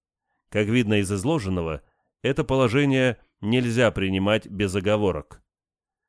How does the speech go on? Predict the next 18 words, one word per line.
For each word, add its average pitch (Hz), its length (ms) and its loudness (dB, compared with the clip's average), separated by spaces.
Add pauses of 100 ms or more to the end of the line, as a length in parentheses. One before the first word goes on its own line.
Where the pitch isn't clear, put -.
(200)
Кречмер 151 560 0
считает, 113 500 0
что - 180 -2
у 110 160 -6
большинства 107 600 0
шизоидов 117 640 0 (320)
только 123 300 0
в 113 60 0
разных 98 340 2
сочетаниях 98 760 -4 (400)
имеются, 143 760 0
несмотря 120 600 0
на 110 140 2
взаимную 101 540 0
полярную 95 540 -2
противоположность, 104 920 -2 (320)
и 160 180 2
гиперэстетические, 113 1500 -4